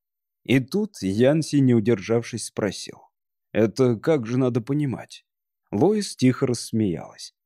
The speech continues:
"Я приехала только полтора часа назад. У меня и в мыслях не было заказывать номер заранее. Правда смешно, с моим-то опытом. В общем, здесь все забито. Я просто буду сидеть тут до самого закрытия. Пусть тогда придумывают, что со мной делать".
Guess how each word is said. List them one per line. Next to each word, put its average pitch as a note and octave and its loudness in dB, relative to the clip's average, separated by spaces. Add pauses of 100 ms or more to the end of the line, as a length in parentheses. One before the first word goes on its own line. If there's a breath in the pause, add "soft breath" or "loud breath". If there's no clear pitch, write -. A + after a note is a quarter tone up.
(340)
"Я B3 2
приехала F3+ 2
только F3 4
полтора D#3+ 4
часа F#3 -4
назад. F3+ -2 (200)
У G3 2
меня A#3 2
и A#3+ -2
в A#3 -4
мыслях B3+ 0
не D#3+ 4
было C#3+ 4
заказывать D3+ 2
номер F#3 0
заранее. C3+ -2 (100)
Правда G#3 -2
смешно, C3 0
с - -4
моим-то F3+ 2
опытом. D#3 -2 (460 soft breath)
В - -2
общем, G#3 2
здесь G3 4
все G3 2
забито. G3 0
Я F3 4
просто F#3 0
буду F3 2
сидеть G3+ -4
тут C3 0
до D3+ 2
самого C#3+ 0
закрытия. - -10 (100)
Пусть - -6
тогда C3+ 2
придумывают, D#3+ 0
что D3 -2
со C3 -4
мной A#2 -4
делать". - -12